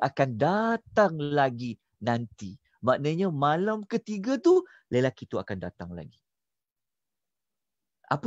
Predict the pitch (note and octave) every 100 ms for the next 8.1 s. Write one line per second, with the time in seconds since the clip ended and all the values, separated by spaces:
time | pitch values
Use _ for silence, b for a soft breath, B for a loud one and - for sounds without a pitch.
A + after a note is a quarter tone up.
0 | - A#2+ G2+ A#2 A2 G2+ A2+ A2 A#2 G#2+
1 | G#2 G2+ F#2 F2+ - - - - - -
2 | - - _ _ _ _ _ _ A2+ A2+
3 | G2+ G#2 G#2+ F#2+ F#2 F2+ G2 - F2 -
4 | B1+ _ _ _ _ _ _ _ _ _
5 | _ _ _ _ _ _ _ _ _ _
6 | - - E3 A#3 _ _ _ - G#2 -
7 | - G2 G2 G#2+ G#2+ G#2+ A2 C#3+ D#3+ F#3+
8 | B3+